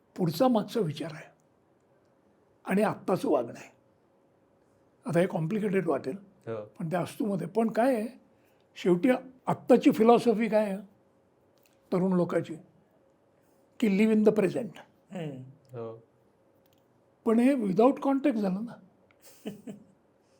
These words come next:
Speaker 1: हे स्पेशलायझेशनसारखं झालं. मला नाक कान घशातलं येतं, मग फक्त नाक कान घशाबद्दलच माहिती, बाकी बॉडीबद्दल माहिती नाही, असं कसं चालेल?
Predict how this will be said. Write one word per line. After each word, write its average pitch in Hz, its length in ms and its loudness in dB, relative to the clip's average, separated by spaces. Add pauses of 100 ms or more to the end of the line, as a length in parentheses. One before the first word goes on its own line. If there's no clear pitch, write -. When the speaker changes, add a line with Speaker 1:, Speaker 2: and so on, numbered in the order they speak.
(200)
Speaker 1:
हे 196 60 0
स्पेशलायझेशनसारखं 240 1080 4
झालं. 165 260 0 (1300)
मला 180 280 6
नाक 196 280 6
कान 220 160 8
घशातलं 202 380 6
येतं, 147 240 2 (420)
मग 220 160 2
फक्त 208 280 4
नाक 240 220 6
कान 269 120 8
घशाबद्दलच 247 500 8
माहिती, 196 240 4
बाकी 185 280 4
बॉडीबद्दल 233 440 4
माहिती 269 300 2
नाही, 262 220 0 (300)
असं 233 220 0
कसं 190 140 0
चालेल? 160 420 -6